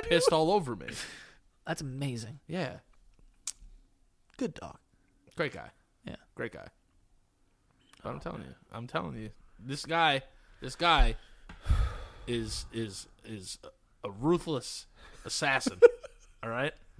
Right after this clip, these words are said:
Speaker 2: And listen, we, I gotta tighten up. I understand that. I gotta tighten up on some stuff. But
Speaker 1: Danny,
Speaker 2: there's no way.
Speaker 1: you have pink eye. You don't have a knife in your head.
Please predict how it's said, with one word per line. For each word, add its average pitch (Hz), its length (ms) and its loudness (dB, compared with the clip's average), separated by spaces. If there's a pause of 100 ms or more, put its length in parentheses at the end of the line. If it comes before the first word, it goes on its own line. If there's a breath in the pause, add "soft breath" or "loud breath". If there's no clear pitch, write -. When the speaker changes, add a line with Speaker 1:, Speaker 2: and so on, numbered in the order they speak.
(440 loud breath)
Speaker 2:
And 120 400 -2 (520)
listen, 143 380 4 (2000)
we, 170 220 -6
I 160 120 8
gotta 175 260 8
tighten 170 220 6
up. 208 180 4 (240)
I 135 120 4
understand 151 420 2
that. 87 160 -10 (480)
I 127 60 2
gotta 135 180 2
tighten 165 240 6
up 180 140 4
on 120 100 0
some - 140 -12
stuff. - 280 -6 (540)
But 143 260 8 (480)
Speaker 1:
Danny, 226 280 10
Speaker 2:
there's 139 100 0
no 160 180 8
way. 170 380 6
Speaker 1:
you 180 140 2
have 208 200 4
pink 220 300 4
eye. 135 100 8
You 147 80 6
don't 190 120 8
have 214 100 8
a 208 80 8
knife 185 480 4
in 170 160 2
your 151 140 6
head. 160 320 4